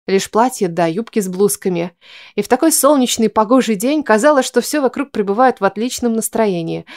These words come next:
Ну или просто я все сегодня воспринимала через призму позитива, но первый подвох ждал меня уже на пристани.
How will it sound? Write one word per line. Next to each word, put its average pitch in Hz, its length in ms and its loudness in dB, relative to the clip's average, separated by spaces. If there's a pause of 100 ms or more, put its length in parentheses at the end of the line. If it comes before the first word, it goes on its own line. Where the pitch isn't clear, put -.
(140)
Ну 302 80 0
или 262 100 4
просто 262 320 0
я 233 280 4
все 240 180 -6
сегодня 226 380 0
воспринимала 208 580 -2
через 208 300 -4
призму 208 320 0
позитива, 208 680 -2 (380)
но 262 340 2
первый 240 340 4
подвох 202 540 0 (260)
ждал 247 280 2
меня 240 260 2
уже 220 240 2
на 247 120 2
пристани. 156 600 -10